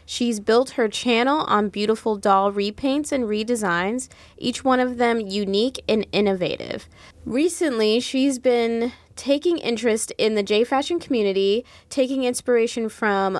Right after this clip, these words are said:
Lolita and Decora fashion for her doll designs. With this integration of J Fashion and doll designing, we're sitting down with Catherine to talk about her take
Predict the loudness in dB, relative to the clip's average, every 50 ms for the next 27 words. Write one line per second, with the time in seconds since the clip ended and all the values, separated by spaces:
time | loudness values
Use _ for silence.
0 | -4 -2 0 2 2 2 2 0 0 2 4 4 4 2 2 0 0 -2 -2 -4
1 | -6 -2 0 2 4 4 2 0 0 2 2 2 2 0 -2 -4 -4 -2 -2 -2
2 | -4 -2 -2 -2 0 0 -2 -2 -2 0 2 2 2 2 0 -2 -6 -6 -6 -4
3 | -4 -4 -4 -4 -6 -8 -10 -12 -14 -14 -16 -18 _ -20 -20 -20 _ _ -2 2
4 | 4 4 4 4 2 -2 -2 -2 0 2 2 2 2 2 0 -4 -4 -2 -4 -4
5 | -4 0 0 0 0 2 2 0 0 0 0 -2 -4 -2 -2 -2 0 0 0 0
6 | 0 -4 -4 -2 -2 -2 0 0 0 0 -2 -2 -4 -6 -12 -20 -20 _ -2 2
7 | 2 2 2 0 0 -2 0 0 2 2 2 2 2 0 -2 -2 -2 -2 -2 0
8 | -2 -4 -4 -2 -4 -6 -8 _ -2 0 0 0 0 0 2 2 2 2 -2 0
9 | 0 2 2 2 0 -2 0 0 0 0